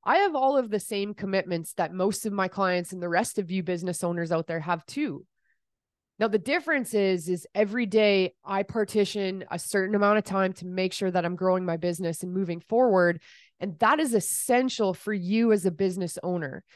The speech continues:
If we don't do this, we get too caught up in the day-to-day actual running of our business,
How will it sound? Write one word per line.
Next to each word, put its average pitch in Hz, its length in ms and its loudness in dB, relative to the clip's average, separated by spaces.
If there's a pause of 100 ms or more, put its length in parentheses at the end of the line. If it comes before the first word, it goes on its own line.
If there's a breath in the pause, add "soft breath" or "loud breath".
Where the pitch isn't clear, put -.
(240 soft breath)
If 185 120 -12
we 254 160 -2
don't 247 580 0
do 269 220 -4
this, 202 400 -2 (100)
we 220 140 -6
get 233 280 -4
too 269 380 -4
caught 240 540 4
up 214 360 4
in 202 140 -2
the 185 80 2
day-to-day 202 800 4 (100)
actual 196 680 -2
running 190 420 2
of 190 180 -2
our 202 100 2
business, 208 520 -2